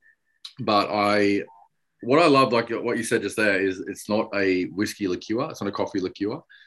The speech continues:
It's still a whiskey. Um, and it just has a bit of extra of those, yeah,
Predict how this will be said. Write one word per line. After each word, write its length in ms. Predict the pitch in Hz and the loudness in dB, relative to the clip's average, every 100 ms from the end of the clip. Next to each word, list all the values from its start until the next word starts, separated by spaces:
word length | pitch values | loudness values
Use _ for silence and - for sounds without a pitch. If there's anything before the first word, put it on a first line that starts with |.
| _ | _
It's 120 | - - | -12 0
still 180 | 151 | 4
a 40 | 117 | 4
whiskey. 460 | 110 107 90 78 _ _ _ _ _ _ | 2 0 -6 -10 _ _ _ _ _ _
Um, 340 | 98 95 92 - | -4 -2 -2 -4
and 80 | 95 | -6
it 120 | 92 | -4
just 200 | 107 101 | -4 -2
has 260 | 101 98 90 | 0 0 0
a 60 | |
bit 140 | 80 92 | 0 0
of 80 | 95 | 0
extra 340 | 110 - 101 | 0 -2 -2
of 220 | 95 87 | -2 -4
those, 340 | 90 90 87 | -4 -2 -2
yeah, 100 | 85 | -4